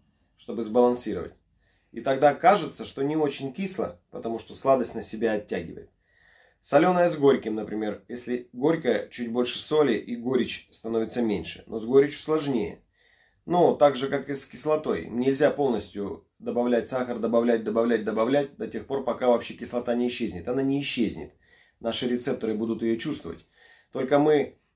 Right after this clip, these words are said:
э, когда имеем кислый вкус, у нас нагружается один рецептор — кислый.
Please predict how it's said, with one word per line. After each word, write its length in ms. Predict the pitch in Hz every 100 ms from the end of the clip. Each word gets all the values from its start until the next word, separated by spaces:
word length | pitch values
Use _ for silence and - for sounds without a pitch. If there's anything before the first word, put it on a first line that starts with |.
| _
э, 300 | 113 113 113
когда 360 | 123 123 135
имеем 320 | 135 139 139 135
кислый 340 | 196 185 147
вкус, 440 | - 110 104 - _ _ _ _ _ _
у 80 | 127
нас 180 | 147 147
нагружается 720 | 139 135 139 165 165 160 139
один 240 | 127 143
рецептор — 520 | 139 123 - 101 - - _ _ _
кислый. 440 | 117 - 95 90